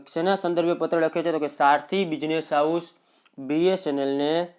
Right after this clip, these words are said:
તો કે એક જ ટેલિફોન નંબર ઉપર સમાંતર જોડાણ મેળવવા અંગેનો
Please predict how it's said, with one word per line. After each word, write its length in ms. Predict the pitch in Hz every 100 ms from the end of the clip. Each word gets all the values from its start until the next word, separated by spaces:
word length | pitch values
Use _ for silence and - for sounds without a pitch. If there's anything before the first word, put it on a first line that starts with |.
| _ _ -
તો 40 | 151
કે 100 | 156
એક 180 | 139 143
જ 120 | 180 170
ટેલિફોન 480 | 165 156 156 156 165
નંબર 260 | 151 156 160
ઉપર 220 | 151 170
સમાંતર 580 | 156 147 147 165 175 180 165
જોડાણ 500 | - 147 151 175 202 196
મેળવવા 600 | 151 135 147 156 165 170 - -
અંગેનો 460 | 143 147 165 170